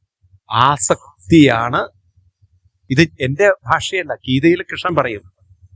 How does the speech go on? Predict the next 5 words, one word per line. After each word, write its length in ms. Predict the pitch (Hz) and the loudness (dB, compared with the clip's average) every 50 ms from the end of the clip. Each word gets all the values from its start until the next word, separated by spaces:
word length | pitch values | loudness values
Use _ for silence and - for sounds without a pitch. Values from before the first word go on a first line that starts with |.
| _ _ _ _ _ _ _ _ - - - - | _ _ _ _ _ _ _ _ -20 -18 -8 -4
"മയ്യാസക്ത 1300 | 113 123 139 151 165 180 180 180 180 175 170 165 165 165 160 156 - - 170 - _ _ _ _ - | -2 0 0 0 -2 -2 0 2 2 2 2 2 2 2 2 0 0 -2 -4 -6 _ _ _ _ -2
മനപ്പാർത്ഥ" 1000 | 160 151 151 147 143 147 143 - _ _ - 147 143 143 139 135 - _ _ - 123 | -2 0 0 0 0 0 -4 -6 _ _ -2 2 2 2 2 0 -4 _ _ -2 0
എന്നാണ്. 540 | 120 113 110 110 104 - - - - 90 110 | 0 0 -2 -6 -10 -16 -18 -18 -14 -6 -4
മയി 280 | 127 147 175 214 - - _ - | -2 -2 -2 -4 -6 -8 _ -2
ആസക്തനാവ്, 1080 | 113 123 131 - - 160 - _ _ _ _ _ - - 117 - 98 98 95 - 92 | 0 0 0 0 0 -2 -4 _ _ _ _ _ -4 -2 -2 -2 -4 -12 -16 -18 -20